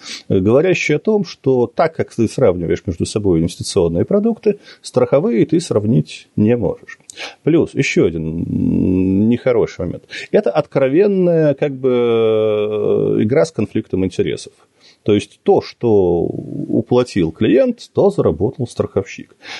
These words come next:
И в обратную сторону. То, что страховщик не выплатил клиенту, это страховщик заработал. Это приводит к тому, что в договорах очень много различных, э,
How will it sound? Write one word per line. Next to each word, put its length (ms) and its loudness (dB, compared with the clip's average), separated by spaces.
И 160 6
в 100 4
обратную 400 0
сторону. 540 -6
То, 160 4
что 440 -2
страховщик 580 -2
не 220 4
выплатил 560 -2
клиенту, 600 0
это 160 -2
страховщик 540 -2
заработал. 640 0
Это 240 0
приводит 460 2
к 40 -14
тому, 300 2
что 260 -2
в 80 0
договорах 720 2
очень 380 0
много 840 4
различных, 840 -2
э, 460 4